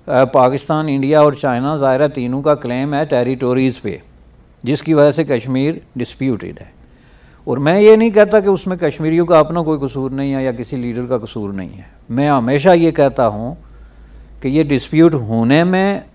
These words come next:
जो हमसे हिस्टोरिकल मिस्टेक्स हुई हैं, उस वक्त ब्लंडर हुए हैं, उसकी वजह से ये रियासत डिस्प्यूटेड हुई। और मैं ये क्यों कहता हूँ कि देखें, बार बार कहने में भी कोई हर्ज नहीं है,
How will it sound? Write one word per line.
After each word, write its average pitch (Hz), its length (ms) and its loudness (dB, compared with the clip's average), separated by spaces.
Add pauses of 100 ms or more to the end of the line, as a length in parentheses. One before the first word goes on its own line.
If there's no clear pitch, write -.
(140)
जो 147 280 2
हमसे 151 380 0
हिस्टोरिकल 135 640 -2
मिस्टेक्स 143 540 -2
हुई 143 160 -2
हैं, 170 100 -4
उस 156 200 -6
वक्त 151 260 0 (360)
ब्लंडर 113 440 2
हुए 160 260 6
हैं, 170 220 -4 (520)
उसकी 190 300 0
वजह 180 220 6
से 185 140 2
ये 175 140 4
रियासत 143 360 4
डिस्प्यूटेड 143 600 -4
हुई। 120 280 -4 (520)
और 127 120 -2
मैं 156 160 0
ये 180 140 6
क्यों 208 260 2
कहता 170 340 4
हूँ 147 320 -2
कि 165 180 -4
देखें, 147 540 -6 (260)
बार 123 240 4
बार 156 240 4
कहने 165 400 -6
में 156 220 -4
भी 175 120 -2
कोई 170 160 0
हर्ज 117 240 2
नहीं 143 200 -2
है, 139 280 -4